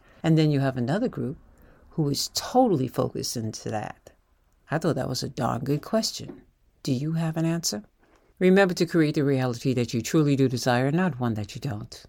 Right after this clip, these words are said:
My name is N J Evans, and this is Public Relations Strategies, Media. Aha, you didn't know that, huh?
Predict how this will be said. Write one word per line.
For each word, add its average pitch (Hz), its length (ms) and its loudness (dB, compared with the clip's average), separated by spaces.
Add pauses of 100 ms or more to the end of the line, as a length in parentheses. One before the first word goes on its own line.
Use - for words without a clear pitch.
(120)
My 135 140 2
name 131 180 4
is 117 120 -2
N 131 140 2
J 120 220 0
Evans, 165 320 0
and 127 100 0
this 123 220 -2
is 127 120 -4
Public 220 360 -2
Relations 120 480 -4
Strategies, 165 720 0 (340)
Media. 143 560 0 (320)
Aha, 135 580 -2 (280)
you 147 100 -8
didn't 135 200 -6
know 165 120 -2
that, - 220 -6
huh? 143 200 -6